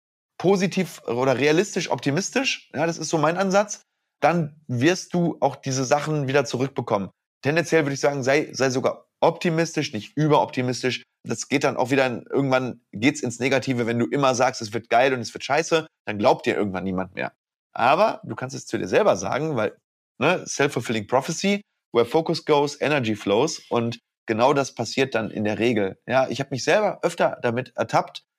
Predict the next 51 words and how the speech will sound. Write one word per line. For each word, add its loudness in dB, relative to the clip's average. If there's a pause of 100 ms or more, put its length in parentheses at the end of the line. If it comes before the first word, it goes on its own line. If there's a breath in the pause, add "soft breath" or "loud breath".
(180)
dass 2
ich 0
negativ 0
wurde. 2
Und -8
ja, -2 (240)
es -6
ist -4
dann 0
genauso 2
gekommen, 0
es -6
ist -10
in -2
mein 0
Leben 2
gekommen. 0 (340)
Und -4
jedes 2
Mal, 4
wenn -2
ich -6
mich -8
dann -2
wieder 0
fokussiert -2
hab 0
aufs -14
Positive, 0 (840)
sind 0
nach 0
und -2
nach -2
die -4
Ergebnisse -2
auch -8
positiv -6
geworden. -6
Also -2
das -6
ist -2 (440)
ein -16
mega 0
geiler 2
Wunsch -4
von -10
dir, -6
finde -6
ich -2
richtig -2
geil. -4